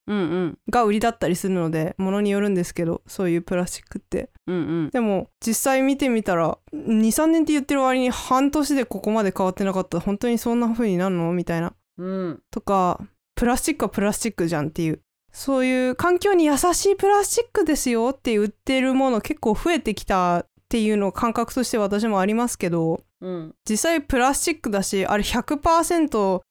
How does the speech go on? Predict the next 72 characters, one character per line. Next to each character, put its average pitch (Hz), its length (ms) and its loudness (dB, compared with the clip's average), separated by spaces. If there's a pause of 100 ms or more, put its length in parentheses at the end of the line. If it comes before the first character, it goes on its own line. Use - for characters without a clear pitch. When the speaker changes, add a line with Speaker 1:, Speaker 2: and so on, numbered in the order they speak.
Speaker 2:
普 - 160 -4
通 262 240 0
の 262 100 2
プ 277 200 -2
ラ 247 100 2
フ 262 140 0
リ 262 140 0
ー - 20 -4
か 208 100 -2
っ 185 100 0
て 190 100 -2
言 185 60 0
っ - 40 -10
た 190 160 -2
ら 175 80 0
そ 220 120 -4
ん 220 60 0
な 240 100 0
こ 247 140 0
と 226 140 -2
な 185 180 0
い。 175 80 0
普 214 140 -4
通 277 140 -2
の 277 100 0
プ 277 100 0
ラ 262 120 2
ス - 40 -6
チ 302 120 -2
ッ 285 60 -6
ク - 100 -4
も 196 100 0
何 208 160 2
割 190 160 0
か 180 120 -4
混 175 140 0
ざ 208 100 -2
っ - 80 -8
て 190 120 -2
る 165 100 -2
ん 160 60 0
で。 160 260 -2 (280)
Speaker 1:
う 185 60 -4
ん 185 40 0
う - 20 0
ん。 156 440 -4 (260)
Speaker 2:
あ 196 180 -2
れ 302 160 2
な 320 100 2
ん 302 120 0
か 196 280 -2 (140)
矛 190 120 2
盾 208 180 2
し - 100 -4
て 277 80 2
ね 277 340 2
み 269 140 2
た 214 80 -2
い 190 40 0
に 180 60 0
思 180 120 0
っ - 40 -2
た 180 120 -2
り 170 60 -2
す 185 120 -6
る 180 60 -2
ん - 20 -2
で 175 80 -8
す - 80 -18
け 160 80 -10
ど 160 80 -6
ね。 160 160 -6